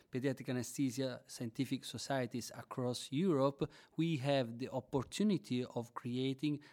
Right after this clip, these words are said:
a true networking of collaboration in research. So, as you mentioned, we did a few years ago the Apricot, which was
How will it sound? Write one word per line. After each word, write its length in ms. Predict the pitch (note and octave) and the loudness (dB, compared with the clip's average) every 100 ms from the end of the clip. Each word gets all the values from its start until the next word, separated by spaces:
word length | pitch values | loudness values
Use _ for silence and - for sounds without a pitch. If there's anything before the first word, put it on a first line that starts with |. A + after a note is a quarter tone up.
| - | -16
a 20 | |
true 400 | - - F3 A3 | -14 0 4 4
networking 800 | A3+ D3+ - B2+ B2+ C3 D3+ C#3 | 4 2 0 0 0 0 0 0
of 240 | A#2+ A2+ - | -2 -10 -6
collaboration 800 | A#2 A2 A2 A#2 G#2+ - G2+ G2 | -4 -4 -4 -6 -6 -8 -10 -4
in 200 | C3 A2 | -2 -2
research. 600 | G#2 - G2 - - - _ - - - - - - | -4 -6 -10 -12 -16 -18 _ -20 -20 -20 -20 -20 -18
So, 320 | - G3 F#3 - - | 0 4 4 2 2
as 160 | F#3 | 4
you 100 | G3 F#3+ | 6 6
mentioned, 520 | F#3+ B3 - A3 E3 | 6 4 4 4 6
we 200 | E3 D#3+ | 4 2
did 320 | D3+ G#3+ G#3 | 2 0 0
a 20 | |
few 180 | - F#3 | -2 0
years 300 | F3+ D#3 - | 2 2 0
ago 240 | B2+ C3 | 0 0
the 160 | A#2+ G#2+ | -2 -4
Apricot, 680 | A#2+ - G#3 G3+ G#3+ G3+ G3+ | -4 0 2 2 2 0 0
which 280 | C#3+ C3 - | -4 -2 -2
was 300 | C3 B2+ | 0 0